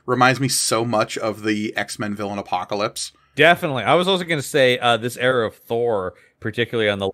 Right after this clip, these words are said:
Speaker 1: Mm,
Speaker 2: legs,
Speaker 1: mm-hmm,
Speaker 2: like,
Speaker 1: mm-hmm.
Speaker 2: armor scaling. And then I, I, I've gotta talk about the crotch flap, though.
Speaker 1: Oh, yeah. There's a big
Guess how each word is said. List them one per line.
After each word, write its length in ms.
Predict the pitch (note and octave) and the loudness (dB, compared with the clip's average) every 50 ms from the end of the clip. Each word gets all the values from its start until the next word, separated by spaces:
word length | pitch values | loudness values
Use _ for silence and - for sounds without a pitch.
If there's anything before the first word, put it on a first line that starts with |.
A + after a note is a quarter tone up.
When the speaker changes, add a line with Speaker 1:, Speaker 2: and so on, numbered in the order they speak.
| _ _ - | _ _ -4
Speaker 1:
Mm, 100 | C3 C#3 | -2 0
Speaker 2:
legs, 180 | C3 A#2 G#2 - | 0 0 -2 -6
Speaker 1:
mm-hmm, 300 | - G#2 G#2 G#2 A2+ G#2+ | -6 -6 -6 -4 -2 0
Speaker 2:
like, 140 | G#2 G2+ - | 0 0 -2
Speaker 1:
mm-hmm. 120 | G2+ G#2 | -4 -4
Speaker 2:
armor 220 | A2+ A2+ A2+ A2+ G#2+ | -2 -2 0 -2 -2
scaling. 540 | - - - A2 G#2+ G#2 G2 G2 G2 G2 F#2 _ - - - _ - | -4 0 2 2 2 2 2 0 -4 -6 -8 _ -18 -20 -16 _ 0
And 140 | A#2+ B2 C3 | 0 2 4
then 100 | C3 B2 | 4 4
I, 120 | A#2+ A#2 A#2+ A#2+ _ - G#2 | 4 2 2 -2 _ -8 -10
I, 60 | G#2 - - | -6 -2 -2
I've 160 | B2 A2+ G2+ | -2 0 0
gotta 280 | G#2 A2+ G2 F#2+ F#2 | 0 0 0 0 -2
talk 300 | - - G2+ F2 E2 - | -6 -6 -6 -6 -6 -6
about 220 | F#2+ D#2+ E2 D#2+ - | -10 -12 -12 -12 -12
the 80 | - | -14
crotch 400 | E2 - - F#2+ E2 D2+ - - | -16 -10 -6 -6 -6 -6 -6 -10
flap, 440 | - - E2+ E2 D#2 - - _ _ | -14 -12 -10 -10 -10 -12 -14 _ _
though. 280 | - - - - - - _ _ _ _ _ _ _ _ _ _ _ _ _ _ _ _ _ _ _ _ - - - _ _ - | -18 -16 -16 -16 -18 -20 _ _ _ _ _ _ _ _ _ _ _ _ _ _ _ _ _ _ _ _ -20 -20 -20 _ _ 6
Speaker 1:
Oh, 760 | F#3+ E3+ D#3+ D3+ C#3+ C3 B2+ B2 A#2 A2+ A2+ A2 G#2+ G#2 G#2 G#2 - | 8 10 10 10 10 8 8 8 6 6 6 4 2 0 -2 -4 -6
yeah. 480 | - A2+ A2 G#2 G#2 G#2 G#2 G#2+ G#2+ | -8 -6 -4 -2 0 2 2 2 4
There's 240 | G#2 C3+ D#3 D3+ C#3 | 4 4 4 4 4
a 60 | C3+ | 2
big 580 | G#2 - - - A2 A2 A2 G#2+ G#2 G2 G2+ | 0 0 0 0 0 2 0 0 -2 -6 -10